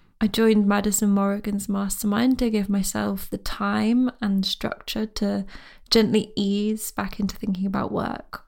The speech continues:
with the hope of falling back in love with work. There are not many <laughs> stories to tell from autumn because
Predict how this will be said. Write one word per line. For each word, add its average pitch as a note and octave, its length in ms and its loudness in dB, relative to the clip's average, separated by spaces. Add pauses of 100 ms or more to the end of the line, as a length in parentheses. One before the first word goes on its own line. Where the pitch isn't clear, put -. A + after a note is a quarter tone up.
(140)
with G3+ 340 -4
the G3+ 80 0
hope G#3 460 -4 (120)
of G3 480 -2 (240)
falling A3 480 -2
back - 460 -12 (100)
in G#3 120 -2
love A3 200 -8
with - 160 -10
work. - 440 -12 (1600)
There B3 120 4
are B3 40 6
not C4 160 4
many B3+ 160 4
<laughs> - 0 -
stories A3+ 800 0 (260)
to G#3+ 120 0
tell A#3 320 2
from G3 260 0
autumn F#3+ 460 0
because G3 580 0